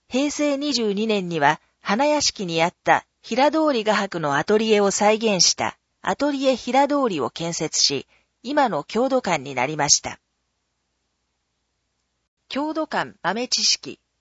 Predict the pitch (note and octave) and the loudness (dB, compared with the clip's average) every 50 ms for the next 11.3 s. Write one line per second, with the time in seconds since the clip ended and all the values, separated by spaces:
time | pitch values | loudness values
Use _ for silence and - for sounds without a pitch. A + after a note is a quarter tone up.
0 | _ _ _ _ _ _ _ _ _ _ _ _ _ _ _ _ _ _ _ _ | _ _ _ _ _ _ _ _ _ _ _ _ _ _ _ _ _ _ _ _
1 | _ _ _ _ _ _ - - G#3+ A#3 D#4+ D#4 - - - C4+ A3 F#3 D#3+ D#3 | _ _ _ _ _ _ -6 -6 -4 -2 -2 -2 0 2 2 2 0 -2 -4 -6
2 | - - G3+ B3 C#4+ C#4+ C#4 C4 B3+ B3 B3 - B3 A#3 G#3 - A3+ - - - | -4 -2 0 0 0 0 -2 -2 0 0 0 -2 -2 -4 -6 -6 -8 -6 -6 -6
3 | - - C#3 B2 G#2+ - - - A#3 C4 D4+ D4+ D4 - D4+ D4 D4 C4+ G3+ D#3 | -4 -2 -2 -2 -4 -4 -4 -6 -4 -4 -4 -6 -6 -8 -8 -8 -6 -6 -6 -4
4 | D3+ G3 A#3 - - - G3+ E3+ C3+ B2+ C3 - - E3 D3+ C#3+ B2+ - - - | -4 -2 0 2 2 0 0 -2 -6 -8 -8 -6 -6 -8 -8 -6 -4 -6 -6 -6
5 | - - - _ _ _ _ _ _ _ _ _ _ _ _ _ _ _ _ _ | -6 -14 -14 _ _ _ _ _ _ _ _ _ _ _ _ _ _ _ _ _
6 | - D4 D#4 - - - - A#3+ G3+ F3 E3+ D#3 - - B3+ C4+ C#4 C#4 C4 - | -6 -6 -4 -2 0 0 0 0 -2 -4 -4 -4 -4 -4 -4 -4 -4 -6 -8 -10
7 | B3 A#3 A#3 A3 - G#3+ - G#3 G3+ G3 F#3+ E3+ D3 B2+ - _ _ _ - - | -8 -8 -8 -6 -6 -6 -4 -4 -2 -2 -2 -4 -4 -8 -12 _ _ _ -4 -2
8 | C4+ D4 D4 C#4+ A#3+ F3+ - - - G#3+ A#3 A3+ - A3 G#3+ G3 G3 G3 - - | -2 0 0 0 -2 -2 -6 -6 -6 -6 -4 -4 -4 -4 -4 -2 -4 -4 -6 -6
9 | - G#3+ F#3 D#3 C#3+ - B2+ G#2+ - _ _ _ _ - - C#4 D#4 D4+ C#4+ - | -6 -4 -4 -4 -4 -2 -4 -4 -4 _ _ _ _ -8 -4 -4 -4 -4 -4 -4
10 | G3 D#3+ C#3 - - G3 A#3 B3 - - A#3+ A3+ G#3 G#3 G3 G3 _ _ - - | -4 -2 0 0 -2 -2 -4 -6 -4 -4 -2 -2 0 0 -2 -4 _ _ -10 -6
11 | B2+ A2+ G2+ E2 - | -6 -4 -6 -6 -10